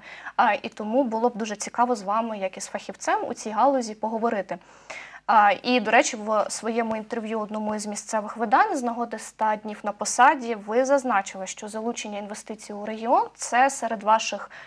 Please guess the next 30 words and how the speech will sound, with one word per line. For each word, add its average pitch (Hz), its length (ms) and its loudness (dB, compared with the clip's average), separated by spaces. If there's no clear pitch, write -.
пріоритетів 220 760 2
і - 20 -8
головних 202 480 -6
задач. 190 440 -8
А, 214 200 6
власне, 233 600 4
наша 233 280 -2
область 220 380 -2
має 214 260 -2
інвестиційний 220 580 -10
паспорт, - 500 2
який 262 220 -4
датований 220 480 -6
дві 196 120 -10
тисячі 202 400 -12
дев'ятнадцятим 202 760 -8
роком. 240 440 4
А, 214 200 2
то, 214 280 0
якщо 214 360 -4
ви 214 120 -6
знайомі 208 560 -6
з 190 100 -12
його 202 300 -4
інвестиційними 208 680 -6
пропозиціями, 226 1160 0
як 247 320 4
оцінюєте 226 600 -4
реальність 220 440 0
перспектив - 680 -8